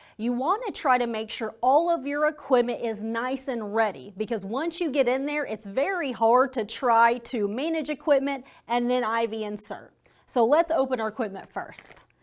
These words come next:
All right, so most facilities have something looking like an I V start kit. The nice thing in here, when we open, it's got a nice tab for you.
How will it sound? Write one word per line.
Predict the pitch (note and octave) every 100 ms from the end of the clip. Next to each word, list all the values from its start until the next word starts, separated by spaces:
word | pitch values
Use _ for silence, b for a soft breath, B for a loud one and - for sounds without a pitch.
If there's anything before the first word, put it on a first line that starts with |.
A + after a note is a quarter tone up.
| B B B -
All | C#4 D#4
right, | A#3+ A#3
so | D4
most | C#4+ F4+ A4
facilities | F4+ - B3 B3 C4+ F4+ F#4
have | C4 A3+
something | - A3+ A3+ A#3+ A#3+
looking | A3+ B3+ C#4
like | C4 A#3
an | B3
I | F#3 F#3+
V | G#3 A#3
start | - D4 C#4+ C#4
kit. | B3+ E3+ - -
The | G3
nice | A#3 C4 E4 G4
thing | - C4 C4
in | E4
here, | C4 G#3+
when | G#3 C#4+
we | F4 -
open, | G#3 G3 G#3+ D4+ D#4+ b b
it's | A3+ A#3
got | B3+ B3+
a |
nice | C4 B3 C4 C#4
tab | C4+ B3+ C4+
for | A3+ F#3
you. | F3+ E3+ F#3